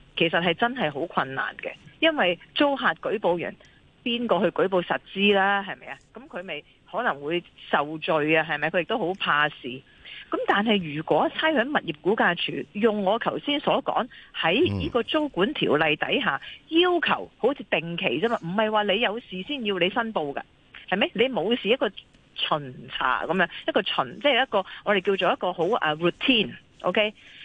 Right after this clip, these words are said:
Speaker 1: 譬如每幾，每一個月都要可能發呢啲報表，譬如可能發五百份噉樣，噉要佢哋填返返嚟，只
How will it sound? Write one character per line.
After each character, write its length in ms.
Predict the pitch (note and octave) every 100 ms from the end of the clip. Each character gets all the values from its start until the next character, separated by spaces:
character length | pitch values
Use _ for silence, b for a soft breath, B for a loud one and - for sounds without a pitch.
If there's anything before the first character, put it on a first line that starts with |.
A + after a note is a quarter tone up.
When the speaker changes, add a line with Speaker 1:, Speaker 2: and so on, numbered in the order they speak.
| B
Speaker 1:
譬 280 | A3 G3 D3+
如 60 | D#3
每 160 | F#3+
幾， 300 | - F#3 B3+ -
每 200 | F#3 C4+
一 80 |
個 180 | C#4+ G#3
月 160 | F3+ E3+
都 240 | - C4
要 160 | G#3+ F#3+
可 160 | G3
能 180 | A3+ D#3+ -
發 180 | G#3+ F3+
呢 80 | B3
啲 120 | B3+ -
報 220 | F3 E3+
表， 260 | C3 D#3+
譬 240 | G#3 G3 A#2
如 60 | C3
可 120 | A3+
能 160 | A3
發 160 | - E3 D3+
五 140 | F#3
百 140 | F3 E3
份 200 | D#3 B2 -
噉 60 | D3+
樣， 180 | C#3 C3+ _ - B B B
噉 100 | D#4+ A#4
要 80 | F#4
佢 140 | C#4
哋 80 | A3
填 260 | - D3+
返 160 | F3+ D4+
返 160 | E4+ C#4+
嚟， 120 | D3+ - B -
只 120 | -